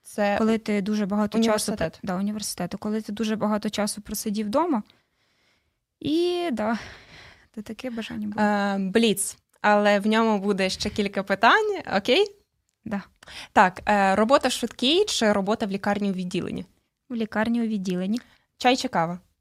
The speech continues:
Speaker 2: Кава.
Speaker 1: Е, очне чи дистанційне навчання?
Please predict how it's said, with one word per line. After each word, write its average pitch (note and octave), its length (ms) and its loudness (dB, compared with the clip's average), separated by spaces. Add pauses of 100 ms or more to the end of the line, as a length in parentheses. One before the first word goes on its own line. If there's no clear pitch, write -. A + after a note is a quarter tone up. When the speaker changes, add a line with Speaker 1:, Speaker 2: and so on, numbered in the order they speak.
(260)
Speaker 2:
Кава. A3 300 -8 (640)
Speaker 1:
Е, G3 200 4
очне D4 360 2
чи G#3+ 260 0
дистанційне G3+ 540 -2
навчання? F3 460 -6